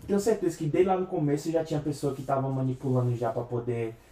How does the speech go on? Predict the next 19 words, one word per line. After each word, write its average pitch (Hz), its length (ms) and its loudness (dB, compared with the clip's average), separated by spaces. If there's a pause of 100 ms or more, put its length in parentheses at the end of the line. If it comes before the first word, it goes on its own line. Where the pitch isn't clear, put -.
(160)
aparecer 123 800 2
ou 120 200 4
pra, 113 300 2
pra 123 120 -6
usar 117 220 0
pelo 117 260 -4
seu 127 180 -2
próprio, 120 420 -4
por - 100 -16
sua 120 140 -8
vontade. 113 580 -8 (380)
Mas 139 140 2
enfim, 143 380 4 (160)
resumindo 139 500 4
que 139 120 -2
a - 100 2
minha 127 240 4
história 120 380 0
lá, 151 300 2